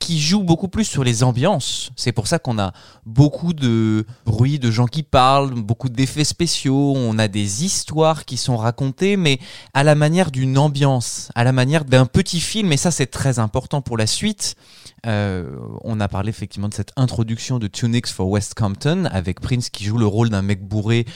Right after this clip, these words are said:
ou, euh, sous exta et qui est là, « Ah, je vais te présenter des potes à moi. »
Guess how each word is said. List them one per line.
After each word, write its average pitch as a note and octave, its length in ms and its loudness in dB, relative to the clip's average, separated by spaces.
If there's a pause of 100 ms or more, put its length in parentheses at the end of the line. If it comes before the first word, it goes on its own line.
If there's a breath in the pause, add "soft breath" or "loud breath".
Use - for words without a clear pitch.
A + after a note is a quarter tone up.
(220 loud breath)
ou, D3 320 4
euh, G2 140 4
sous G2+ 240 -2
exta A#2 520 2
et G#2 60 -2
qui A2 120 -6
est G#2 40 -2
là, « B2+ 240 4
Ah, G3 840 2
je G#3+ 100 2
vais G#3+ 140 6
te G3+ 60 -6
présenter C#4+ 580 6
des F3 140 8
potes G#3 280 4
à D3+ 140 8
moi. » F3 280 8